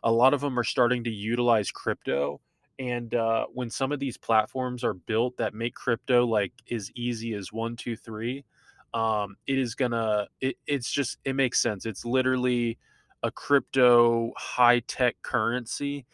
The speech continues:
that you can send instantly and has value. Like, that in itself, uh, is very, very long-term.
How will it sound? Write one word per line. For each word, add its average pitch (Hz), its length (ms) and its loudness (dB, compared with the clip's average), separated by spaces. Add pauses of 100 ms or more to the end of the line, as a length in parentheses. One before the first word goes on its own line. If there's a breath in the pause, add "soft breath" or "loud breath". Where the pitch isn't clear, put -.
(180 soft breath)
that 127 100 -2
you 120 100 -2
can 113 160 -10
send 120 500 -4
instantly 131 600 -8
and 113 100 -6
has 107 300 -2
value. 101 600 0
Like, 98 260 -2
that 113 320 6
in 127 120 -4
itself, 117 680 0 (380 loud breath)
uh, 113 160 2
is 104 180 -6
very, 117 440 -2
very 113 400 0
long-term. 110 800 -2